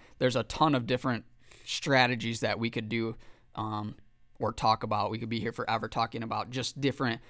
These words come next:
all the different, like, custom audiences you can do, like uploading your email list, retargeting website visitors, creating lookalike audiences, um,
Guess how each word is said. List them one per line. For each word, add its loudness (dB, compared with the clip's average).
all 8
the 6
different, 4
like, 2
custom 2
audiences 4
you 0
can 2
do, 2
like 2
uploading 2
your -2
email 2
list, 0
retargeting 2
website 2
visitors, -2
creating 2
lookalike 2
audiences, 0
um, 0